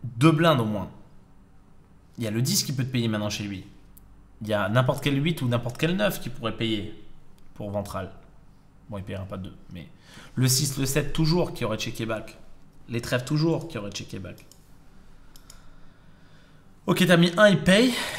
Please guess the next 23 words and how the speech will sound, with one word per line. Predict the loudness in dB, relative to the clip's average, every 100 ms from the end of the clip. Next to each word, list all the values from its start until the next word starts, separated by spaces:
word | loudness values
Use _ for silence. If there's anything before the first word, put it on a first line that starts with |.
| 4
Et | 6
là, | 8
tu | 4
t'es | 2 4
dit, « | 4 2
Putain, | 0 0 4 6
merde, | 6 6 6 4 2 -2 -2
il | 4
a | 6
quinze | 6 4 4
blindes, | 4 4 4
il |
faut | 0
tout | -6 -2
que | 2
je |
récupère. » | 4 4 2 0 -2 -8 -20 -20 -20 -20 -20 -4
Mais | -4
tu | 0
t'es | 2
pas | 2
dit, « | 0
Tiens, | 0 0